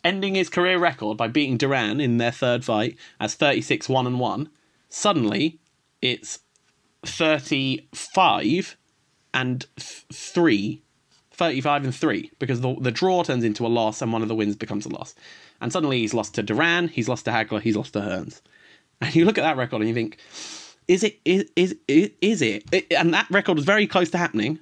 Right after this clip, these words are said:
The Hagler fight was absolutely on a, on a, on a, on a coin toss. Plenty of people think Hagler won. The Hearns fight, plenty of people think Hearns won. Even, even Sugar Ray Leonard himself think, think, says he thinks Tommy Hearns won that fight.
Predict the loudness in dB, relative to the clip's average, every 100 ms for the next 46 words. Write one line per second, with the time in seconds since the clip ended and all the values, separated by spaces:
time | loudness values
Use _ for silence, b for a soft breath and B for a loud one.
0 | -4 0 0 0 -2 0 2 2 0 -2
1 | -4 2 2 4 2 2 -2 0 -2 -2
2 | -2 0 2 0 0 0 2 2 0 -2
3 | -2 0 2 2 0 -2 -2 -2 -2 0
4 | 0 0 -4 B B 0 2 4 2 2
5 | 0 0 -6 B 0 0 2 0 0 0
6 | -2 -2 -4 -2 0 0 -2 _ 2 4
7 | 6 4 2 0 _ _ 4 4 4 2
8 | 0 0 0 2 0 0 0 0 -2 -2
9 | -2 -2 -2 -4 -2 -4 -2 -4 -4 -4
10 | -2 -2 -2 -2 -2 -4 -6 -8